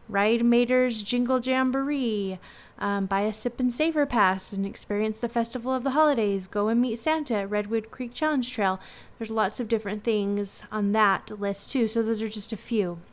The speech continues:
So if you're going there for the holidays, you're gonna wanna print off this holiday bucket list so that you don't miss anything while you're there. It's the worst. Have you ever been on a vacation to Disneyland or anywhere where you, when you get home, you find out something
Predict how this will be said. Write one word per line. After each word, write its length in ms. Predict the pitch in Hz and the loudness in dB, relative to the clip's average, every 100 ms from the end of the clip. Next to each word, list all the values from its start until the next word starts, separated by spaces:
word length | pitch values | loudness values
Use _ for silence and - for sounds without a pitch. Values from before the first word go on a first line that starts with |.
| - | -8
So 140 | 226 | -6
if 120 | 190 | -4
you're 100 | 214 | -6
going 280 | 208 233 294 | 0 2 2
there 100 | 285 | 0
for 120 | 269 | 0
the 80 | 285 | 2
holidays, 400 | 262 233 214 208 | 4 4 4 2
you're 100 | 208 | 0
gonna 160 | 214 214 | -2 0
wanna 180 | 208 | 0
print 220 | 208 220 208 | -2 -2 0
off 220 | 202 - - - - - | -2 -4 -18 -18 -20 -6
this 160 | 214 - | -6 0
holiday 340 | 214 208 202 | 2 4 2
bucket 320 | 202 202 - | 2 -2 -4
list 200 | 196 - | -6 -8
so 80 | 196 | -4
that 120 | 202 | -4
you 160 | 208 214 | -2 0
don't 220 | 220 - | -2 0
miss 340 | 208 208 - - | -2 -2 -6 -4
anything 540 | 220 220 214 220 208 | 0 0 0 0 2
while 240 | 202 196 202 | 2 2 0
you're 220 | 196 190 | -2 -2
there. 360 | 185 165 135 - - - - | -2 -2 -4 -10 -18 -20 -16
It's 160 | 247 - | -12 -2
the 100 | 277 | 2
worst. 260 | 233 214 | 4 4
Have 120 | 247 233 | 2 2
you 80 | |
ever 180 | 285 359 | 2 4
been 180 | 269 226 | 4 6
on 120 | 247 | 4
a 60 | 254 | 4
vacation 840 | 214 214 190 196 247 254 285 294 - - | 0 0 -2 0 0 0 0 -2 -8 -4
to 140 | 240 | 0
Disneyland 480 | 220 214 233 233 220 | 2 4 4 4 2
or 80 | 196 | 0
anywhere 480 | 196 208 214 240 | 0 -2 0 2
where 340 | 220 214 202 - - - | 2 2 2 0 -10 -6
you, 120 | 220 | 2
when 160 | 214 226 | 4 6
you 120 | 226 | 6
get 200 | 226 220 | 6 6
home, 260 | 214 208 240 | 8 6 8
you 160 | 226 | 6
find 280 | 214 208 208 | 6 4 4
out 180 | 208 233 | 2 2
something 560 | 214 202 208 214 208 | 0 0 0 0 -2